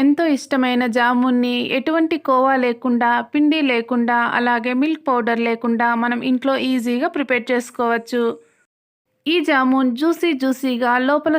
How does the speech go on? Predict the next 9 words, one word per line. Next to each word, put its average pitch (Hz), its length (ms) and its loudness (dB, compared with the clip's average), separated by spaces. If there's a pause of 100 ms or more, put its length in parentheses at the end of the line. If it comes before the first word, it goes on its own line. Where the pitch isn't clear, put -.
సాఫ్ట్‌గా, 247 500 0 (220)
చాలా 302 300 2 (120)
టేస్టీగా 254 580 -2
ఉంటుంది. 240 440 -2 (920)
ఇంట్లో 339 400 2
స్వీట్ 320 320 -2
తినాలనిపించినప్పుడు 247 1040 0 (180)
లేదా 302 240 2 (100)
పిల్లలు 294 300 2